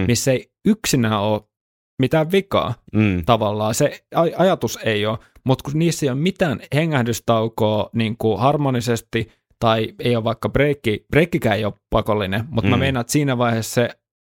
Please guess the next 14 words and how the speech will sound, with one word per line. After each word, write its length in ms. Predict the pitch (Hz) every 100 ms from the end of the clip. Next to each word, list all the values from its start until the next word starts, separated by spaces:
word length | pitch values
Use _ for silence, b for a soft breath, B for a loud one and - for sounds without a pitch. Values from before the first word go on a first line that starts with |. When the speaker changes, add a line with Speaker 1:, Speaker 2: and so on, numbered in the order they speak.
| -
Speaker 1:
välisoitto, 840 | 156 127 120 104 - - 104 -
vaikka 220 | 113 113 135
intro, 300 | 123 113 101 _ _ _ -
Speaker 2:
Mm. 240 | 95 90 82 -
Speaker 1:
ton 160 | 117
jälkeen 380 | 110 101 87 101
olisi 180 | - 120
ollut 140 | 117 -
kova. 240 | 101 107 110 b _ _ -
Ja 60 |
sit 140 | - 80
Speaker 2:
Mm. 80 | 80
Speaker 1:
palaaminen 680 | 135 120 110 107 104 104 - _ _ _
vaikka 440 | 117 110 - 110